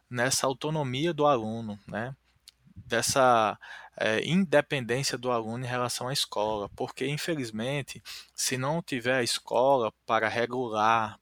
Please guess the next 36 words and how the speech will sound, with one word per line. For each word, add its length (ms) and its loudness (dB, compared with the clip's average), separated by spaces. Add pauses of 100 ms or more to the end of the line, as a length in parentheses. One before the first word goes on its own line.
para 240 -2
instruir, 920 -4
para 260 4
educar, 760 2 (400)
esses 260 -4
alunos 400 0 (200)
praticamente 500 0
se 100 0
perdem. 600 2 (480)
E 80 0
esse 140 2
problema 460 4
ainda 220 2
é 40 4
mais 280 2
grave, 800 2
Paulo, 320 0
por 220 -2
quê? 300 -4 (400)
Porque 260 0
a 60 8
sociedade 600 2
criou 340 -2
uma 120 4
ideia 320 4
de 140 -8
que 120 -4
só 420 4
a 100 6
escola 760 2 (560)
é 160 4
responsável 800 0
pela 260 0
educação 580 -2
do 100 0
aluno, 560 -2